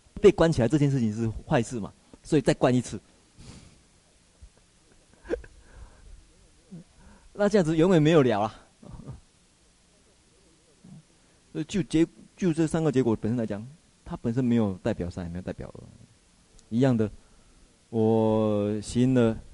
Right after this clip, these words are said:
行了善事，得到好报，得到一个什么报？这个报本身没有善恶。假如还有善的话，它还代表善的话，那我永远就不用再做任何善事了。根据这个好，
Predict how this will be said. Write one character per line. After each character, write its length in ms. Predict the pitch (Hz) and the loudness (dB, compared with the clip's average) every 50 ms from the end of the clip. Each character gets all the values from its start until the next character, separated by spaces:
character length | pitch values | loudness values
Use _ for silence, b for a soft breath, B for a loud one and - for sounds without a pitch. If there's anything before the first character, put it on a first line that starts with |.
| - - - - - - _ _ _ _ - - | -20 -20 -20 -20 -20 -20 _ _ _ _ -20 -18
行 220 | - - 117 113 | -8 -4 -2 0
了 140 | 117 117 110 | 0 0 0
善 240 | - 127 110 104 101 | 0 -2 -2 -2 -4
事， 300 | - - 107 95 87 80 - - - - - - - - - - | -6 -8 -8 -8 -8 -10 -14 -20 -20 -20 -20 -20 -20 -20 -16 -10
得 120 | - 104 | -10 -6
到 220 | 98 120 110 104 | -4 -2 -2 -2
好 160 | 95 - 92 85 | -4 -6 -10 -8
报， 240 | - 104 90 82 - _ _ _ _ _ _ _ _ _ _ _ _ _ _ _ _ _ _ _ _ _ _ _ _ _ _ _ _ _ _ _ _ _ _ _ _ _ _ - | -8 -8 -10 -10 -14 _ _ _ _ _ _ _ _ _ _ _ _ _ _ _ _ _ _ _ _ _ _ _ _ _ _ _ _ _ _ _ _ _ _ _ _ _ _ -12
得 80 | - 98 | -6 -2
到 120 | 120 117 | 0 0
一 40 | 110 | 0
个 80 | 110 | -2
什 100 | 104 98 | -2 -4
么 60 | 98 90 | -6 -6
报？ 160 | - - 98 | -4 -6 -4
这 100 | - 175 | -2 -2
个 60 | 160 | 0
报 120 | - 196 | 2 2
本 220 | 165 - - 107 101 | 2 2 2 -2 2
身 140 | 120 135 127 | 2 4 4
没 80 | 117 | 4
有 100 | 117 110 | 4 4
善 180 | 98 107 101 101 | 2 0 -2 -2
恶。 160 | 98 90 82 - _ _ _ _ _ _ _ _ _ _ - - - - _ _ _ _ _ _ _ _ _ _ _ _ _ _ _ _ _ _ _ _ _ _ _ _ _ _ _ _ _ _ _ - | -4 -6 -6 -10 _ _ _ _ _ _ _ _ _ _ -20 -20 -20 -20 _ _ _ _ _ _ _ _ _ _ _ _ _ _ _ _ _ _ _ _ _ _ _ _ _ _ _ _ _ _ _ -10
假 80 | - 104 | -8 -6
如 40 | 107 | -2
还 140 | 113 143 | 2 4
有 80 | 151 143 | 4 4
善 200 | - - 156 143 | 4 4 2 2
的 120 | 120 120 | 2 0
话， 240 | 113 127 110 87 - - - - - - | 0 0 -2 -2 -6 -14 -20 -20 -20 -10
它 140 | - 147 151 - | -4 -4 -4 -4
还 180 | - - 156 151 | -4 -2 -2 2
代 100 | - 165 | 2 2
表 120 | - 117 | 2 2
善 120 | 113 147 131 | -2 0 0
的 60 | 131 | 0
话， 80 | 127 135 | 0 0
那 160 | 160 165 147 | 0 0 0
我 100 | 120 120 | 0 0
永 140 | 127 139 147 | 0 2 2
远 140 | 131 117 | 0 0
就 100 | 117 147 | 0 0
不 100 | - - | 0 0
用 160 | 131 131 131 123 | 0 0 0 2
再 140 | 135 127 | 0 0
做 300 | 117 117 - - 160 139 | -2 -2 0 2 4 4
任 120 | 131 139 117 | 4 4 0
何 120 | 98 104 | 0 -4
善 200 | 104 131 113 107 | -2 -2 -2 -2
事 140 | 104 - 107 | -4 -6 -8
了。 160 | 98 92 87 92 b b b b | -8 -8 -10 -14 b b b b
根 140 | - 143 131 | -4 -4 -2
据 100 | 127 135 | -2 -4
这 120 | 107 131 - | -6 -6 -8
个 80 | 170 | -8
好， 200 | - - 87 87 | -12 -16 -18 -18